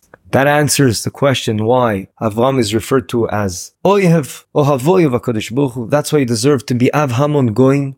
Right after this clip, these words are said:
as, as HaKadosh Baruch Hu says it in the Pasuk, that the reason he is deserving of being Av Hamon Goyim, and the reason Hashem is so close to him,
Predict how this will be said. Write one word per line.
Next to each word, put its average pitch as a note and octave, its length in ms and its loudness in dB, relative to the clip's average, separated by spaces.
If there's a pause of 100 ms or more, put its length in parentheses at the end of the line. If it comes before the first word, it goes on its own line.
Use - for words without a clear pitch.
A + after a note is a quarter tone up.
(120)
as, F#2+ 160 -6
as A2+ 500 0
HaKadosh A2 460 -2
Baruch C#3 160 0
Hu B2+ 80 -2
says C#3 260 0
it C#3 60 4
in C3 80 2
the C3 80 2
Pasuk, - 420 -4 (140)
that - 160 -6
the G#2+ 100 -2
reason A#2+ 720 0
he F3 300 2
is A#2+ 160 0
deserving B2 500 0
of G#2 100 -2
being C3+ 200 0
Av B2 140 0
Hamon B2 240 0
Goyim, G#2+ 280 -4
and G#2 100 -4
the G#2+ 60 -2
reason C3+ 320 2
Hashem C3 300 -2
is A#2 100 -4
so D3+ 180 2
close C#3+ 300 -2
to C3 120 -2
him, D3+ 280 -4